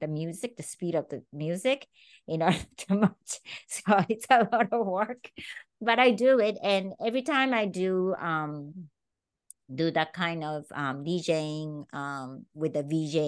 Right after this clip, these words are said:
ing, no? Um, I, the, you know, most songs are already done. It, every time it's very, very few songs that I would have to, um, make a new translation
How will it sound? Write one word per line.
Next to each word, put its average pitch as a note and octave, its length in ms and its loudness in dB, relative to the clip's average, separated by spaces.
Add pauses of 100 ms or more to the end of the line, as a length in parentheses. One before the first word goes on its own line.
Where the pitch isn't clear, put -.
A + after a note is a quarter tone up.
ing, C3+ 160 -10
no? D#3+ 240 -6 (840)
Um, C#3 420 -8 (1120)
I, - 160 -14
the, G3 320 -8
you D4+ 140 -2
know, E4+ 100 0
most F#4 320 -2
songs G4+ 300 -2
are A3 100 2
already F3+ 280 4
done. F3 580 -2 (480)
It, A3+ 320 -2
every C4 260 4
time C4+ 320 4
it's G#3+ 180 0
very, A#3 360 2
very A3+ 260 0
few G#3 300 -6
songs F3+ 460 -4
that C#3+ 120 2
I C#3+ 160 4
would C#3+ 240 -4
have D3+ 300 -4
to, C3+ 420 -6 (100)
um, A#2 480 -6
make D3 280 -2
a C3+ 40 2
new C3+ 200 -2
translation B2+ 840 -6